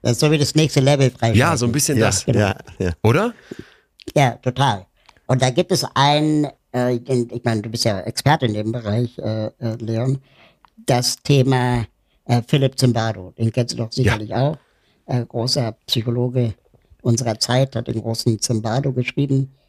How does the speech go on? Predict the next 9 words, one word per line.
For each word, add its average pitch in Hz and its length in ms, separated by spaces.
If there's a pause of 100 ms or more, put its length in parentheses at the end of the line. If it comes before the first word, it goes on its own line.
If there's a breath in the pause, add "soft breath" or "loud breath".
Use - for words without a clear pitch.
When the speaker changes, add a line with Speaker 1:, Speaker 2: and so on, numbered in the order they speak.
(160)
Speaker 1:
in 117 80
den 117 120
siebziger 131 400
Jahren 117 300
bekannt 127 360
geworden 117 540 (420)
durch 120 180
das 120 200
Gefängnis, 123 760